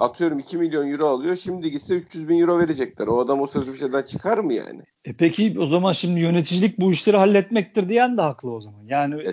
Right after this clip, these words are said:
Speaker 2: e,
Speaker 1: o da
Speaker 2: nasıl
Speaker 1: haklı. İşte
Speaker 2: yapacaklar?
Speaker 1: onlar nasıl hallediyorlar bilmiyorum. Benim başka bir yol aklıma gelmiyor diyor başkan da. "Biz hani, e, kağıt, e, şey kanuni,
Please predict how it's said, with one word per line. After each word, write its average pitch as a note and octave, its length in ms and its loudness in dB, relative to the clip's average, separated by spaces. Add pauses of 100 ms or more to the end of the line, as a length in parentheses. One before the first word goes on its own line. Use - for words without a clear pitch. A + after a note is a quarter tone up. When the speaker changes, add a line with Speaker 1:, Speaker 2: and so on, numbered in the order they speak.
Speaker 2:
e, D#3+ 220 0
Speaker 1:
o F#3+ 180 2
da F#3 60 2
Speaker 2:
nasıl F3+ 100 6
Speaker 1:
haklı. D#3 60 6
İşte F3 140 -4
Speaker 2:
yapacaklar? C#3+ 240 2
Speaker 1:
onlar E3 340 4
nasıl F#3 260 2
hallediyorlar D#3 640 0
bilmiyorum. F3+ 520 -2
Benim D3 200 -2 (420)
başka C3+ 380 -2
bir D#3+ 60 -4
yol D#3+ 200 2
aklıma D3+ 340 -2
gelmiyor E3+ 480 0
diyor C3+ 140 0
başkan C3 400 -2
da. B2+ 120 -8
"Biz C3 60 -10
hani, C#3 180 -2
e, C2+ 480 -12 (100)
kağıt, - 440 2
e, G#2+ 280 -2
şey D3 180 -2
kanuni, C#3 720 2